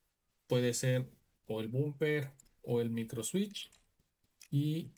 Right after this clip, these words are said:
en una última opción, pues ya serían las pistas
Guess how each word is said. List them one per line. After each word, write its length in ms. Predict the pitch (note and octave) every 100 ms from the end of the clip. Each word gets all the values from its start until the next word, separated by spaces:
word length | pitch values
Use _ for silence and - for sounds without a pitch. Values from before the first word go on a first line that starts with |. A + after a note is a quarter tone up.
| -
en 240 | C3+ C3
una 280 | C3+ C#3 C3+
última 800 | C3 C3+ C#3+ C#3 C3 A#2+ A2+ A2+
opción, 560 | A2+ A2+ - D#3 F3+ E3+
pues 160 | A#2+ A2+
ya 100 | A#2+
serían 680 | B2+ A#2 A#2+ A#2+ A#2 C3 -
las 240 | A#2 G#2
pistas 680 | - - A2+ - A#2+ B2